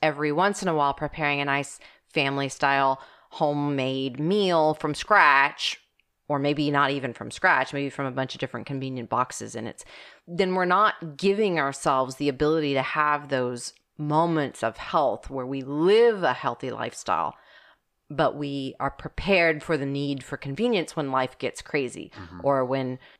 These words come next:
Speaker 1: we have a catastrophic event that we have to manage. There's a preparation element to it too. I mean, I think about having fresh herbs, a little fresh herb garden in your backyard or on your front porch.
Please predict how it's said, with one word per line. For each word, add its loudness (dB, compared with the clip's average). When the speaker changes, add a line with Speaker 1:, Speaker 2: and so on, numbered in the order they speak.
Speaker 1:
we -2
have 0
a -4
catastrophic 0
event 0
that 0
we -4
have 0
to -6
manage. -2
There's 0
a -2
preparation 0
element -2
to -10
it -16
too. 0
I 0
mean, -2
I 2
think -2
about 4
having -2
fresh -2
herbs, -2
a 2
little 2
fresh -2
herb 0
garden 0
in 0
your 2
backyard 2
or 2
on 2
your -2
front -2
porch. -4